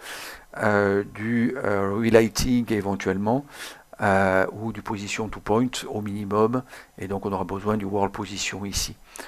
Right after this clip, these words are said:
Ok, alors après on a d'autres, bien sûr, euh, d'autres passes. La, euh, World Normal, World Def pour la Def ici. Euh,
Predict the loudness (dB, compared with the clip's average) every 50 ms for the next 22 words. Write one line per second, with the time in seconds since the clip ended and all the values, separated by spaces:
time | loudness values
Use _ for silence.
0 | -18 -18 _ -14 -8 -4 0 4 4 4 4 4 2 0 0 2 2 2 2 2
1 | 2 0 0 -2 -4 -4 -2 0 0 0 -2 -4 -4 -2 -2 -2 -2 -6 -6 -6
2 | -6 -4 -2 -2 -2 -2 -4 -8 -18 -20 -20 -20 -20 _ -16 -14 -12 -12 -8 -4
3 | -4 -4 -4 -4 -4 -2 2 4 6 6 6 6 2 -2 -2 0 0 0 0 0
4 | -2 -2 0 2 2 2 2 0 -2 -6 -12 -20 -20 -20 -20 -20 -20 _ _ _
5 | -18 -12 -8 -6 -6 -4 -4 -4 -4 -6 -6 -8 -10 -12 -10 -10 -10 -10 -8 -8
6 | -8 -6 -2 0 2 4 4 4 2 2 0 -4 -8 -4 -2 -2 -2 0 2 4
7 | 6 6 6 4 0 -8 -8 -8 -6 -2 0 0 0 0 0 0 0 0 -2 -4
8 | -6 -4 -2 -2 0 0 0 0 0 0 -2 -4 -8 -16 -18 -16 -16 -16 -16 -18
9 | -18 -14 -8 -2 0 2 2 4 2 2 2 0 0 0 0 0 -2 -4